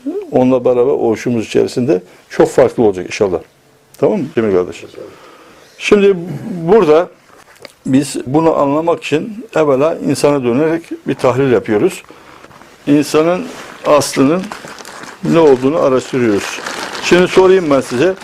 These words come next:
Speaker 1: insanın ruhu var mıdır?
Speaker 2: Ruhu vardır tabii. Ruhu vardır derken yani
Speaker 1: Hı.
Speaker 2: ruhani bir yapıya sahibiz yani. Beden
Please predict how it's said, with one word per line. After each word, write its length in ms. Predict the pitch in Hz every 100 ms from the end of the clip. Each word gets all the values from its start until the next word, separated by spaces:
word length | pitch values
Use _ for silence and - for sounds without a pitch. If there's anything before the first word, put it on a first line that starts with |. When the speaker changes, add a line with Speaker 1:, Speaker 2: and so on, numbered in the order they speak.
| - - - -
Speaker 1:
insanın 560 | 156 147 170 185 175
ruhu 300 | 160 147 165
var 160 | 160 175
mıdır? 300 | 165 127 165 - - - - - - -
Speaker 2:
Ruhu 100 | 110
vardır 180 | 113 117 -
tabii. 100 | 101 - - - - - - - - - 117
Ruhu 200 | 117 135
vardır 380 | 139 147 143
derken 260 | 156 165 160 127
yani 320 | 127 131 120
Speaker 1:
Hı. 160 | 151 156 - - - - - _ _ - 123
Speaker 2:
ruhani 420 | 117 127 139 151
bir 120 | 135 - _ 113
yapıya 340 | 117 - 135
sahibiz 400 | - 131 87 90
yani. 160 | 98 95 92
Beden 240 | 104 110